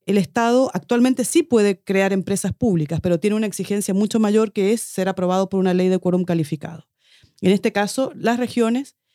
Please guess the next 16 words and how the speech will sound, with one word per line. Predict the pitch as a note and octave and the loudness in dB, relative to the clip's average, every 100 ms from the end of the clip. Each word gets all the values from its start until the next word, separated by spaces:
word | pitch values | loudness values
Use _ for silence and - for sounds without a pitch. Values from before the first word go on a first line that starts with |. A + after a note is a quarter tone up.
| _ _ _ _ | _ _ _ _
y | A3 A#3 | 0 2
los | A#3 | 4
municipios | B3 A3 B3+ - F#3+ | 2 2 0 0 -2
podrán | F3+ E3 F#3+ B3 | 0 0 0 0
crear | B3+ A#3+ | 0 0
empresas | A#3+ A3 A#3 A#3+ | 0 0 -2 -2
públicas | - B3 C#4 B3 | -2 0 0 -2
siempre | - G#3 G#3+ | 0 2 2
que | A3 | -2
sean | - G3+ | -2 -2
autorizados | A3 F#3+ D#3+ G3 | 0 0 2 0
por | - A3 | 0 -2
ley. | C4 A#3 D3+ D3 | 0 0 -2 -4
No | F3+ | -2
es | G3 | -2
que | G#3+ F#3+ | -2 -6